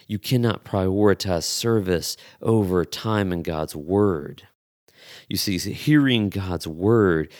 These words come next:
is the only thing that is necessary, and Mary in this story chose the good portion. She chose rightly to dwell at the master's feet. And Luke, in telling us this story, is saying,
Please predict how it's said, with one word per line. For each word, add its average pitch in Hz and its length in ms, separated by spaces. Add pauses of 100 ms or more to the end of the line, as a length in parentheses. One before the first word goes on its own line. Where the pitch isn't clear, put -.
(140)
is 95 160
the 104 200
only 139 500
thing 82 540 (300)
that 92 200
is 85 140
necessary, 87 760
and 92 240
Mary 104 460
in 90 160
this 92 160
story 101 480
chose 101 760 (260)
the 107 140
good 87 640 (280)
portion. 95 640 (180)
She - 220
chose 92 540 (180)
rightly 98 540
to - 160
dwell 90 500
at - 100
the - 80
master's 85 600
feet. 110 300
And 95 220
Luke, 107 500 (220)
in 107 220
telling 117 560
us 87 160
this 90 200
story, 92 440
is 87 100
saying, 92 760